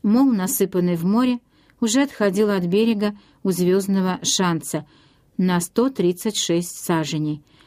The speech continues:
Основание мола состояло из плетника слоем в три фута. Поверх плетника располагался один фут щебня,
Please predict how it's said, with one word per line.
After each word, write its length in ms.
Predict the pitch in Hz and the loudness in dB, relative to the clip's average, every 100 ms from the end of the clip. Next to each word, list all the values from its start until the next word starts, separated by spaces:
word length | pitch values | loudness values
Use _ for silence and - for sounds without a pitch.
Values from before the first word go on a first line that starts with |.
| - | -6
Основание 680 | 185 190 196 185 185 175 175 | -4 0 0 0 0 2 2
мола 280 | 202 269 220 | 2 2 0
состояло 640 | 185 180 180 196 208 196 - _ _ | -4 -2 0 2 0 -2 -10 _ _
из 180 | 202 202 | -4 -2
плетника 600 | 202 196 190 175 220 233 | -2 -2 -2 -2 0 0
слоем 420 | 233 196 202 214 | 0 0 0 0
в 100 | 202 | -2
три 200 | - 202 | -2 -2
фута. 520 | 202 - 180 175 165 - _ _ _ - | -2 -2 -4 -2 -6 -8 _ _ _ -2
Поверх 420 | 196 185 185 175 | 0 2 0 -2
плетника 640 | - 175 180 170 202 220 | -4 -2 -2 -2 0 2
располагался 840 | 247 - 240 233 226 226 226 - 226 - - - - | 0 0 0 0 2 0 0 -4 -6 -8 -20 -16 -4
один 380 | 180 175 226 | -2 0 0
фут 280 | 233 - 214 | 0 -2 -4
щебня, 640 | - - 196 175 165 165 | -2 -2 0 0 0 -6